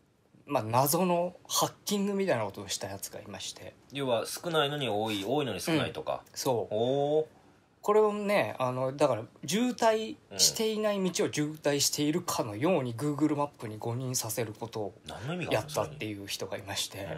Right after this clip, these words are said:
Speaker 2: ん。
Speaker 1: え、サイモン・ウェッカートっていう男性なんですけども。
Speaker 2: そうな名前。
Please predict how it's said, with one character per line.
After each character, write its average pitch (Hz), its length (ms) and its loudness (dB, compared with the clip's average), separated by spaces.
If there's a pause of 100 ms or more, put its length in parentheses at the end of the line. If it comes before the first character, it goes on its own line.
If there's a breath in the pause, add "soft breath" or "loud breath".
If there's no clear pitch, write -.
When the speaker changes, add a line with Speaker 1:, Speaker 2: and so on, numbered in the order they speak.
Speaker 2:
ん。 - 20 -14 (540 loud breath)
Speaker 1:
え、 117 80 -6
サ - 240 4
イ 190 120 4
モ 180 160 6
ン・ 165 280 -2 (300)
ウ 151 100 4
ェ 160 60 6
ッ 156 40 -6 (140)
カ 127 100 4
ー - 140 -2
ト - 100 -16
っ - 20 -18 (140)
て 113 80 -8
い 107 140 -10
う 104 40 -10
男 104 200 -6
性 101 160 -2
な 92 80 -10
ん 95 80 -12
で - 40 -16
す - 140 -8
け 120 60 -4
ど 110 80 -4
も。 139 160 0
Speaker 2:
そ 78 40 -6
う - 20 -8
な 76 80 -6
名 - 20 -10
前。 98 240 -8